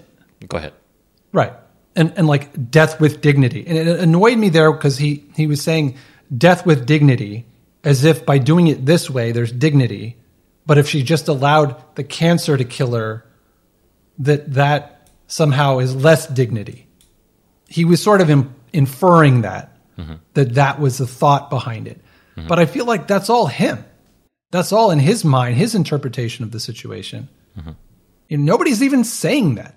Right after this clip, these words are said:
Speaker 1: Nobody's claiming that if somebody dies of cancer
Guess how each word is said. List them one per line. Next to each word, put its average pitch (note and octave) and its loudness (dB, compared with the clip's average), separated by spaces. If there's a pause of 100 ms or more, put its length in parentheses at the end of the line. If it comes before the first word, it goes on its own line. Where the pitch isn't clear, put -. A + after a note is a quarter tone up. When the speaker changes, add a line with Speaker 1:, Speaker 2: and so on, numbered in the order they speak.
(140)
Speaker 1:
Nobody's A#3 -2
claiming G3 0
that C#3+ 0 (340)
if D3 -2
somebody F#3+ 2
dies C#3+ 2
of B2 -6
cancer B2 -2